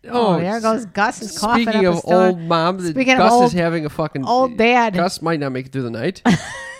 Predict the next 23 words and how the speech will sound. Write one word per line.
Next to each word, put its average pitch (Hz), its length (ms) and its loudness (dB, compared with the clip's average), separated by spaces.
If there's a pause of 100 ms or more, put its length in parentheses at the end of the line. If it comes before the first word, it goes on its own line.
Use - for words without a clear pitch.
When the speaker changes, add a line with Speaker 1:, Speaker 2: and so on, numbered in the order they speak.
(160)
Speaker 1:
Okay. 165 320 -2 (240)
Speaker 2:
It's - 280 -2
gonna 277 140 -2
be 262 140 0
a, 233 100 4 (140)
a 208 140 2
race 233 340 0
as 208 160 -2
to 208 160 -4 (420)
whether 208 440 -2
Speaker 1:
<laughs> 220 100 -4
Speaker 2:
Gus 226 380 2
or 254 180 6
the 226 100 4
goldfish 240 720 2 (280)
will 294 100 -4
last 240 400 4
through 269 100 2
Speaker 1:
Oh, 254 40 4
Speaker 2:
the 254 100 4
night. 247 280 0
Speaker 1:
Jesus 196 260 -10
Christ. 147 420 -8